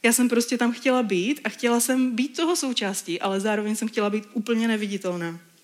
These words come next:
A myslím, že pro nás všechny je přirozené, že chceme vypadat dobře, že prostě nechceme vypadat blbě, aby si o nás lidi říkali, že prostě vy-,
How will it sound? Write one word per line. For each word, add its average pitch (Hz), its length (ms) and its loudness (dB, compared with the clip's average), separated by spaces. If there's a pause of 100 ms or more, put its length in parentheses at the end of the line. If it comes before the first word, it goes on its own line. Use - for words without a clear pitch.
(1900)
A 240 60 0
myslím, 254 240 4
že 285 100 4
pro 302 180 2
nás 320 240 2
všechny 226 540 0
je 226 80 2
přirozené, 202 920 -2 (320)
že 202 400 0
chceme 202 300 -4
vypadat 196 360 -4
dobře, 185 480 -4
že 180 120 -6
prostě 196 320 -6
nechceme 262 380 0
vypadat 226 360 -2
blbě, 180 440 -2
aby 175 160 -4
si 190 160 -4
o 190 40 -8
nás 190 180 -4
lidi 185 220 -4
říkali, 185 360 -2
že 208 100 -6
prostě 185 380 -6
vy-, 185 140 -8